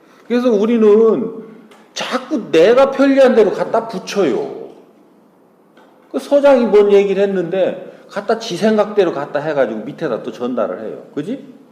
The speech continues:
그래서 내가 녹음을 해주는 거야. 하도 안 돼가지고. 전달 능력이 없어.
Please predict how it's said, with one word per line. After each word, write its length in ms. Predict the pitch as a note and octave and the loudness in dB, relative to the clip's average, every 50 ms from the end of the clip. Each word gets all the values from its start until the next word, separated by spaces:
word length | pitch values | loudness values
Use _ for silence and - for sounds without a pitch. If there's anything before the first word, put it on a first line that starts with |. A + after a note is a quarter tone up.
| _ _ _ _ _ _ | _ _ _ _ _ _
그래서 260 | - G#3 G#3+ G#3 G#3+ | 0 2 4 4 4
내가 220 | F#3 E3 D#3 E3 D3+ | 4 4 2 2 2
녹음을 500 | C#3+ D3+ D#3 D3+ D3+ C#3 C3 A2+ G2+ F2+ | 2 0 0 0 0 -2 -2 -2 -2 -4
해주는 260 | - - - D2+ C2+ | -6 -10 -14 -16 -18
거야. 220 | - - - - - - - | -20 -20 -20 -20 -20 -20 -18
하도 320 | - - - - C#4 C#4 B3 | -16 -12 -6 -6 -4 -2 -2
안 160 | C#3 A2 G#2+ | -4 -4 -8
돼가지고. 380 | F#2+ F#2 D#2+ D2 - - - - - _ _ _ _ _ _ _ _ _ _ _ _ _ _ _ _ - - _ _ _ _ _ _ _ _ _ _ _ _ _ _ _ _ _ _ _ _ | -8 -10 -12 -12 -14 -16 -20 -20 -20 _ _ _ _ _ _ _ _ _ _ _ _ _ _ _ _ -20 -20 _ _ _ _ _ _ _ _ _ _ _ _ _ _ _ _ _ _ _ _
전달 400 | - - E3 F3+ F3+ F#3 E3+ D3+ | -6 -4 -2 0 2 2 2 2
능력이 320 | C#3+ C#3 C3 A#2+ G#2+ A2 C#3 | 2 0 0 0 -2 -2 -4
없어. 560 | F#3 - - - F2+ D2+ D#2 G2+ A2+ G#2 | -6 -6 -8 -10 -10 -10 -10 -10 -12 -14